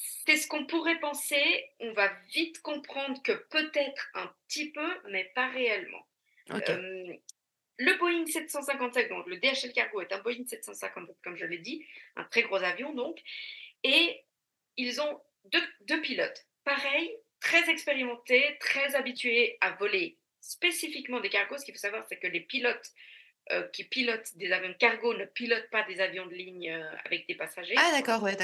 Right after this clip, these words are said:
Speaker 1: Ça ne
Speaker 2: d'accord.
Speaker 1: se mélange pas. Ils sont spécialisés parce qu'ils ont plus l'habitude de comprendre comment répartir le poids dans l'avion, qu'est-ce qui se
Speaker 2: Ouais.
Speaker 1: passe, et cetera.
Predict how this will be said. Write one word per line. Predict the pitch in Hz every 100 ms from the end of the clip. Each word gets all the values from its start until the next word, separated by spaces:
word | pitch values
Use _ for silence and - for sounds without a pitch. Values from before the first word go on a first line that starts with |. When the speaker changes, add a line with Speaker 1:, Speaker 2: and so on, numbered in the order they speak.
| 185
Speaker 1:
Ça |
ne | 190
Speaker 2:
d'accord. |
Speaker 1:
se | -
mélange | 214 220 208 -
pas. | - 254 - - - - -
Ils |
sont | - 233
spécialisés | - 277 262 269 214 196 226 302 -
parce | - -
qu'ils | 233 254 - - - - 233 - 240
ont |
plus | 240 262 -
l'habitude | 226 196 190 - 240 185 -
de | 185 196 196
comprendre | - 202 - 202 208 208 - - - -
comment | 220 208
répartir | 196 196 180 - 185
le | 185
poids | - 165
dans | 175
l'avion, | 170 - 262 262 247 240
qu'est-ce | - -
qui | -
se | 160 -
Speaker 2:
Ouais. | 220
Speaker 1:
passe, | -
et | -
cetera. | 170 - - -